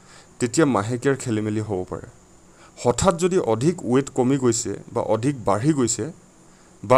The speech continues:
আপুনি আণ্ডাৰৱেট, তেতিয়াও আপোনাৰ মাহেকীয়া খেলিমেলি হ'ব পাৰে। কোনোবা মাহত যদি আপোনাৰ নিমনিয়া, ডেংগু বা এনেধৰণৰ আন কিছুমান ৰোগ হ'ল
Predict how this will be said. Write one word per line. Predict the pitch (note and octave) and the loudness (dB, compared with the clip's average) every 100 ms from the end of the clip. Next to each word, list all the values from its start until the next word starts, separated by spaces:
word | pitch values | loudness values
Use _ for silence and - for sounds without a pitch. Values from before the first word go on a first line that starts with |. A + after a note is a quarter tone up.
| - | 4
আপুনি | G#2 - C#3 - | 0 0 0 2
আণ্ডাৰৱেট, | A2 A#2 C#3+ B2+ G#2 - - - | 0 4 4 4 2 -4 -16 -8
তেতিয়াও | A#2+ D#3+ F3+ | -4 2 4
আপোনাৰ | D#3 C3 C#3 F3 D3+ | 4 2 2 2 0
মাহেকীয়া | A2 A#2 A#2 C#3+ | -4 -4 -2 -2
খেলিমেলি | C3 A2 A2 A2+ | 0 0 0 0
হ'ব | B2 G#2 F#2+ | -2 -2 -2
পাৰে। | F#2+ F2 _ - | -2 -2 _ 2
কোনোবা | C3+ D3 E3+ | 6 8 8
মাহত | F#3 B2+ A2+ C#3 - - A2+ A2+ | 8 6 4 0 -2 -12 -2 2
যদি | C3 D#3+ | 6 6
আপোনাৰ | C3 D3 D#3 D#3+ | 6 4 4 4
নিমনিয়া, | B2+ A2+ A2+ C#3 D3+ D3+ D#3 F#3 - - - G2+ | 4 2 4 4 6 4 2 -2 -14 -20 -18 -2
ডেংগু | G2 A#2 C#3 D3 D#3+ F3 B2 | 4 6 6 4 2 2 6
বা | B2+ - | 6 6
এনেধৰণৰ | A#2 C3 C#3 D3 D3+ C#3+ | 0 2 4 4 4 2
আন | A#2 C3+ | 4 2
কিছুমান | C#3+ B2+ C3+ C3+ A#2 A2 | 0 -4 -2 0 0 2
ৰোগ | B2 G#2+ | 2 0
হ'ল | G2 | -2